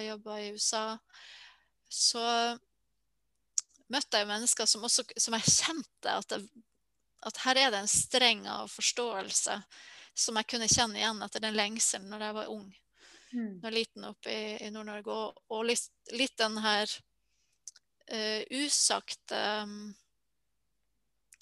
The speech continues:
Speaker 1: eh, måten å håndtere døden på da,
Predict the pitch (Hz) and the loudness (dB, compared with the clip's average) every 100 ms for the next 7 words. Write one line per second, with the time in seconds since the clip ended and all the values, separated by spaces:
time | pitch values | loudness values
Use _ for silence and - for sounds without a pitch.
0 | - 240 220 214 214 - 226 262 - 226 | -4 -4 -6 -4 -6 -6 -6 -6 -4 -4
1 | 233 - - - 233 - 320 269 196 190 | -4 -6 -10 -8 -4 0 4 4 4 -4
2 | 190 208 214 240 277 | -6 -8 -8 -6 -4